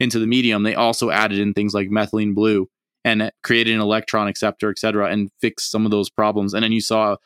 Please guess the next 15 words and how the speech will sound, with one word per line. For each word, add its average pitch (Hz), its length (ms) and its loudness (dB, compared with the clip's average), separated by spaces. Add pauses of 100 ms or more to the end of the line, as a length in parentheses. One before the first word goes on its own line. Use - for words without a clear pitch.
(180)
a 123 60 2
regeneration 113 580 2
of 110 40 0
A 110 120 2
T 107 180 -4
P 117 180 0
and 104 80 0
a 98 40 -2
lack 101 340 0
of 104 100 -6
reductive 95 400 -4
stress. - 480 -6 (580)
So 110 220 0
there's, 110 460 -2 (300)
like, 101 200 0